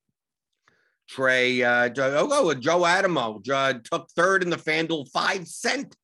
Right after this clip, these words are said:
N B A tourney last night. That's pretty good. Had six in the top hundred. That's good. Trey came in, uh, came in twentieth in the four-point play.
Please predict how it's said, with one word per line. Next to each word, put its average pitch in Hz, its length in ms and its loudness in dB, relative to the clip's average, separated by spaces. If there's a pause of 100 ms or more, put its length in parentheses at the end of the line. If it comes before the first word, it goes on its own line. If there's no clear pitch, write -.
(420)
N 143 120 -2
B 135 180 0
A 113 100 0
tourney 107 340 -4
last 87 320 -6
night. 85 160 -12
That's 120 160 -10
pretty - 200 -8
good. 110 180 -4
Had 113 160 -12
six - 280 -10
in 139 60 -12
the 139 80 -4
top 139 280 -10
hundred. 120 300 -8
That's 104 180 -12
good. 151 320 -6 (460)
Trey 156 300 0
came 151 360 -2
in, 151 260 0
uh, 147 400 0
came 147 240 -2
in 143 220 -2
twentieth 190 640 -2 (640)
in 131 100 -4
the 135 80 -2
four-point 127 640 -4
play. 90 340 -12